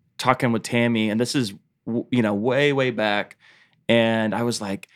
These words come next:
it, uh, you know, "What, what are you gonna call this?" 'Cause it was Capernaum at the time. And I was like,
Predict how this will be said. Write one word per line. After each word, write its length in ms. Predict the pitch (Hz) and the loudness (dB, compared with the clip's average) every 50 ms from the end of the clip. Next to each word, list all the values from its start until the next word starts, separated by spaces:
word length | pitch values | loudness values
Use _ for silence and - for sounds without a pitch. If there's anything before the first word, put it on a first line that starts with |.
| - _ _ _ _ _ - | -20 _ _ _ _ _ 2
it, 240 | 156 156 147 - - | 2 2 2 4 2
uh, 380 | 151 139 131 151 147 131 110 110 - _ _ _ _ _ _ _ - | 2 4 4 2 0 0 -4 -4 -8 _ _ _ _ _ _ _ 0
you 60 | 147 | 2
know, 140 | 147 151 131 | 2 2 2
"What, 380 | 123 - 135 175 208 214 - - | 0 0 0 0 0 0 0 -2
what 100 | 170 190 | -2 0
are 40 | |
you 60 | 202 233 | 0 0
gonna 140 | 214 190 | 0 0
call 260 | - - 156 143 214 247 | 0 0 0 2 2 0
this?" 140 | 233 226 | -4 -4
'Cause 120 | - 143 127 | -2 0 2
it 60 | 151 | 2
was 160 | 147 139 135 | 2 2 -2
Capernaum 440 | - - - - 151 151 170 175 131 | -6 -8 0 2 2 2 2 0 -4
at 40 | 120 | -4
the 80 | - 110 | -6 -6
time. 340 | - 135 143 143 135 117 113 | -4 -2 -2 0 0 -2 -2
And 60 | 110 | -2
I 40 | 110 | -4
was 140 | 110 110 117 | -4 -4 -4
like, 240 | 120 117 110 - | -4 -4 -4 -6